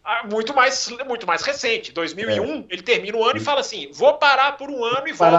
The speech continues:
Speaker 1: volto
Speaker 2: por um
Speaker 1: depois."
Speaker 2: ano. Voltou
Speaker 1: Não
Speaker 2: nunca
Speaker 1: foi.
Speaker 2: mais.
Speaker 1: Não
Speaker 2: É.
Speaker 1: foi, ficou. É, eu também acho que acabou a carreira dele, que ele não volta mais. Mas não vou cravar. Por quê? Se o Hülkenberg tá pra voltar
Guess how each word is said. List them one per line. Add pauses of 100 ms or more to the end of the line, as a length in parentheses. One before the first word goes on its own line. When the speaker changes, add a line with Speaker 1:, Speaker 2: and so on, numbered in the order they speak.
Speaker 1:
volto
Speaker 2:
por
um
Speaker 1:
depois."
Speaker 2:
ano. (180)
Voltou
Speaker 1:
Não
Speaker 2:
nunca
Speaker 1:
foi.
Speaker 2:
mais. (360)
Speaker 1:
Não
Speaker 2:
É.
Speaker 1:
foi,
ficou. (380)
É,
eu
também (220)
acho (340)
que
acabou
a
carreira
dele,
que
ele
não
volta
mais. (240)
Mas
não
vou
cravar. (320)
Por
quê?
Se
o
Hülkenberg
tá
pra
voltar